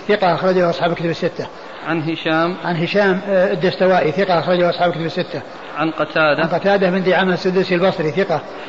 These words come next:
Speaker 1: أخرجه أصحاب كتب الستة.
Speaker 2: عن عبد الله بن بريدة.
Speaker 1: عن عبد الله بن بريدة، ثقة، أخرجه أصحاب كتب الستة.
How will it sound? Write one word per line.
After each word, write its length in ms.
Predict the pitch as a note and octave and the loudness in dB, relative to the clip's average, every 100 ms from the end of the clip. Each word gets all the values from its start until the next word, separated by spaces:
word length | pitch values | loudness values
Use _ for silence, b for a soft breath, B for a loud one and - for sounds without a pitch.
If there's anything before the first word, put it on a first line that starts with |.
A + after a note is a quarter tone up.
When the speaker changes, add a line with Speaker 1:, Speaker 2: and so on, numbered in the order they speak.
| - F3 | -6 -2
Speaker 1:
أخرجه 400 | F#3 F3+ F3+ F3 | 0 2 2 2
أصحاب 240 | F3 E3+ | 0 -2
كتب 160 | E3 E3 | -2 -2
الستة. 360 | F3+ E3+ D3 - - - | -2 -4 -6 -8 -14 -10
Speaker 2:
عن 80 | D3+ | -6
عبد 180 | D3 C#3+ | -4 -4
الله 280 | D3 D#3 D3+ | -2 0 0
بن 200 | D3+ C#3+ | -4 -4
بريدة. 380 | C#3+ D#3 C3 A#2 - - | -2 -2 -4 -8 -12 -8
Speaker 1:
عن 100 | F3 | -2
عبد 140 | F#3 F#3+ | 0 2
الله 180 | G3 | 2
بن 160 | F3+ F#3 | 2 2
بريدة، 340 | F#3+ F#3+ E3+ | 4 4 2
ثقة، 460 | D3+ G#3 F#3 C#3 F#3 | 0 0 0 -2 -4
أخرجه 340 | F3+ F#3 F#3 | -2 2 2
أصحاب 260 | F3 F#3 F3 | 2 0 -2
كتب 140 | F3 | -2
الستة. 360 | E3+ F#3+ F3+ | -4 -4 -4